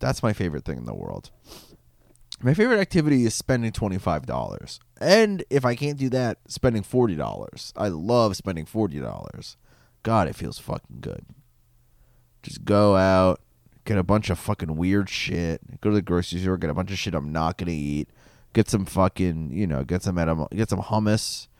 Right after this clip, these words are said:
let it sit in the fridge, and then throw it out. I fucking love that. Big container of spinach, let it get all wet and soggy. Throw that shit out. Bunch of weird drinks.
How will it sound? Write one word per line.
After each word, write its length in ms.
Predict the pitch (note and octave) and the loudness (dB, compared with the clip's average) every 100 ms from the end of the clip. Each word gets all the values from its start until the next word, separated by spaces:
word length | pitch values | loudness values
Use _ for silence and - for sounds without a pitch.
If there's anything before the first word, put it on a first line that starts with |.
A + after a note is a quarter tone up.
| _ _ _ | _ _ _
let 120 | G2+ | 0
it 60 | G2+ | 2
sit 220 | - A2+ | 2 -2
in 40 | G#2 | -2
the 60 | |
fridge, 380 | G#2 G2 G2+ G2 | -4 0 0 0
and 80 | F2+ | -2
then 120 | E2+ | -2
throw 360 | - F#2+ F#2+ F#2+ | -2 2 4 4
it 80 | |
out. 420 | F#2+ F#2+ F#2+ F2+ - _ - | 4 4 4 0 -4 _ -14
I 60 | |
fucking 440 | - A#2+ G#2 F2+ F#2 | -4 0 2 0 0
love 260 | F#2+ F2+ | 0 0
that. 360 | E2 B1 G#1 - | -2 -4 -6 -2
Big 520 | G2+ A2 G#2+ G#2 F#2+ | 2 4 4 2 0
container 440 | - G2 A2 G#2+ F2+ | -2 -2 -2 -2 -2
of 80 | |
spinach, 500 | - - G#2 G2 G2 | -4 -2 0 0 -2
let 140 | F#2 F#2 | -4 -4
it 80 | E2+ | -2
get 100 | F#2 | 0
all 220 | E2+ D2+ | 0 0
wet 400 | F#2 G2 F#2+ - _ - - _ - | 0 2 0 -4 _ -20 -20 _ -14
and 140 | - | -10
soggy. 760 | - F#2+ F2 F#2 G2 F#2+ F#2 G2 _ _ _ - | -4 0 2 2 0 -4 -4 -6 _ _ _ 0
Throw 220 | G#2 G2 | 2 4
that 240 | E2+ F#2+ | 4 2
shit 340 | - - G2 F2+ | 0 -2 0 2
out. 440 | F2+ F2+ F2 - _ - _ _ _ _ _ _ _ _ - | 4 4 2 0 _ -20 _ _ _ _ _ _ _ _ -2
Bunch 140 | A2 | 2
of 100 | F2 | 4
weird 300 | F#2+ G#2 F2 | 6 4 2
drinks. 760 | F2 F2 G2 G2 - - - | 0 0 0 -2 -6 -6 -8